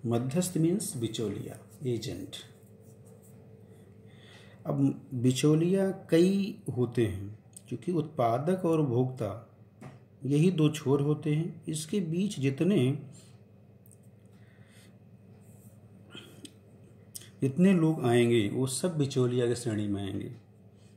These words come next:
जैसे डीलर, थोक व्यापारी, एजेंट, फुटकर व्यापारी आदि।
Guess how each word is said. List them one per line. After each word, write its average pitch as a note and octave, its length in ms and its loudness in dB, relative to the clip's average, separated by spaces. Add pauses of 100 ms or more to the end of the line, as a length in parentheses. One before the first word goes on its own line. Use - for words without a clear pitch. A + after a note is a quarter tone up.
(320)
जैसे D3+ 580 0 (240)
डीलर, A#2 520 2 (1200)
थोक A#2 200 0
व्यापारी, C3+ 640 2 (680)
एजेंट, C3 600 4 (1800)
फुटकर B2+ 380 2
व्यापारी C3+ 540 2 (240)
आदि। D3 300 -8